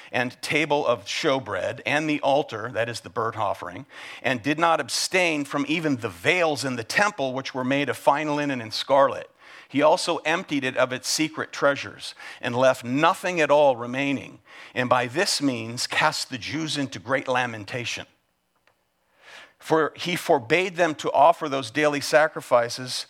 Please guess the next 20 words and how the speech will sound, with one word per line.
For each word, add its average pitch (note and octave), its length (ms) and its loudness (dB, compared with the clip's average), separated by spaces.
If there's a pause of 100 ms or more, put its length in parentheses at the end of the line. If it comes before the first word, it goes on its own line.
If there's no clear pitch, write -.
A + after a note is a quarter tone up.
which - 280 -6
they C3+ 140 0
used C#3+ 380 2
to - 80 -2
offer C#3 340 2
to D3 140 -10
God A2+ 300 2
according A#2+ 420 -4
to A#2 80 -12
the G2+ 100 -10
law. A#2 520 2 (360)
And B2+ 200 0
when C3+ 120 2
the C3 60 2
king G3 380 -2
had D3+ 180 -2
built D3+ 280 0
an B2+ 200 -6
idol D#3+ 360 2
altar A#2+ 520 -2